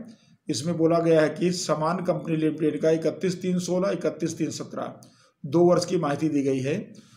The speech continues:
और उसकी संक्षिप्त लाभांश पत्रक आपको दिया है, उसके आधार पर तुलनात्मक लाभांश पत्रक तैयार कीजिए। आपको चार नंबर का सवाल जो मैंने बताया इस स्वरूप में पूछा जाता है। तो यहाँ लाभांश का पत्रक आपने पक्की तल पर जो कंपनी का वार्षिक हिसाब देखा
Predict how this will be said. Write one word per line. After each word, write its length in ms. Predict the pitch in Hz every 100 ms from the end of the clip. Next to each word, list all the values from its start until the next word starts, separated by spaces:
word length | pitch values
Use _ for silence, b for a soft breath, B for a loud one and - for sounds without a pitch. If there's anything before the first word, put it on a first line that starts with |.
| B B -
और 340 | 156 160 160 -
उसकी 360 | 175 - 202
संक्षिप्त 560 | 185 - 160 160 208 208
लाभांश 420 | 170 160 156 160 165
पत्रक 300 | 156 156 156
आपको 240 | 151 160
दिया 240 | 143 190
है, 100 | 165 147
उसके 220 | - 185
आधार 240 | 156 147
पर 140 | - 170 - -
तुलनात्मक 640 | 165 156 160 156 160 180 185
लाभांश 460 | 143 143 143 175 -
पत्रक 340 | - - 160
तैयार 180 | 156 143
कीजिए। 360 | 131 131 127 156
आपको 220 | 151 165
चार 260 | 160 165 160
नंबर 240 | 156 156
का 80 | 156
सवाल 240 | - 143
जो 100 | 143
मैंने 180 | 147 147
बताया 560 | 147 147 175 151 127 - B B -
इस 140 | 165 - -
स्वरूप 300 | - 151 151 156
में 80 | 147
पूछा 240 | 139 143
जाता 300 | 143 139 147
है। 160 | 147 214 - B B B B B B B _ _ _
तो 80 | 180
यहाँ 240 | 180 165
लाभांश 380 | 175 156 160 185
का 80 | 196
पत्रक 380 | 180 175 175 165
आपने 300 | 160 160 180
पक्की 360 | 175 160 190
तल 160 | 185 175 -
पर 240 | 165 151
जो 160 | 151 160 151 139 - -
कंपनी 300 | 170 139 170
का 100 | 175
वार्षिक 360 | 160 151 143 202
हिसाब 260 | 170 165 156
देखा 280 | 160 156